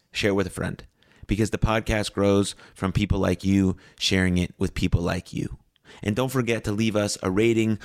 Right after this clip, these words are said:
or review on Spotify, Apple, or even on Good Pods. But the absolute best way to support this podcast is through Patreon. Patreon dot com slash Aaron Mashbitz directly supports me, this podcast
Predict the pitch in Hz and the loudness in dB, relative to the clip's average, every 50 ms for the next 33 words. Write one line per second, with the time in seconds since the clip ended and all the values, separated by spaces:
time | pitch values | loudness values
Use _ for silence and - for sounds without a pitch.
0 | - - - - 143 156 151 135 123 123 101 104 101 98 95 92 90 - - - | -16 -14 -4 0 2 2 2 2 2 0 0 2 2 2 2 2 0 -4 -12 -8
1 | - 95 95 - - - 107 104 104 104 - - 95 95 95 98 95 - _ _ | -6 -4 -4 -4 -4 -2 -2 -2 -2 -2 -2 -2 -2 0 0 -2 -2 -6 _ _
2 | - 98 98 92 - - 92 92 95 95 _ _ _ _ _ - 98 95 80 110 | -4 -4 -4 0 0 0 0 0 -2 -4 _ _ _ _ _ -4 -2 0 2 2
3 | 107 95 101 98 92 95 - - - 92 98 95 87 - 90 85 - - - - | 2 2 2 2 2 0 -2 -4 -4 -2 0 0 2 0 -2 2 2 0 0 0
4 | - - - - - - _ _ _ _ _ _ _ - - - - - - 120 | -6 -8 -8 -12 -14 -14 _ _ _ _ _ _ _ -20 -16 -4 -4 -2 0 2
5 | 123 127 139 156 - - - 160 175 165 135 104 - - 95 104 107 - - 101 | 0 2 0 0 -2 -2 0 2 4 4 2 2 0 -2 0 0 0 0 0 2
6 | 101 101 - 101 - - - - - 98 98 - 101 92 - - - - 87 87 | 2 2 2 0 -2 -2 0 2 2 2 2 0 -2 -4 0 0 0 0 0 -2
7 | 92 - 110 104 117 120 - - - - _ _ _ _ - 101 - - 104 101 | -2 -2 -4 -2 -2 -4 -6 -8 -10 -12 _ _ _ _ -6 -6 -4 0 0 0
8 | - - 87 87 - - - - - - - - - - _ _ _ _ _ - | 0 0 -2 -2 -6 -6 -6 -6 -8 -8 -12 -14 -18 -20 _ _ _ _ _ -12
9 | - - 120 120 - 131 127 120 120 104 - - - - 107 110 113 - - 104 | -4 -2 -2 0 0 0 2 0 0 -2 -4 -10 -6 -2 0 0 0 0 0 0
10 | 101 101 98 92 - - 98 92 92 - - - 101 104 107 107 98 95 92 92 | 2 2 0 0 0 0 0 0 0 -2 -4 -2 -2 0 0 2 2 2 2 0
11 | 95 - - - 98 92 - - _ - 92 92 95 107 120 - - 117 117 107 | 0 -2 -2 -2 -2 -2 -2 -8 _ 0 0 2 2 2 -2 -2 -2 -2 -2 0
12 | - - - - - 98 95 92 - - - - 92 101 117 120 120 123 117 - | 0 -4 -6 -6 -2 0 0 0 0 -4 -6 -4 -2 -2 0 0 0 -2 -4 -6
13 | _ _ _ _ _ _ _ - - 90 - - - 104 101 101 101 - - 98 | _ _ _ _ _ _ _ -4 -4 -4 0 0 0 0 0 -2 -2 -2 -2 -2
14 | 98 98 98 - - | -2 -2 -2 -4 -6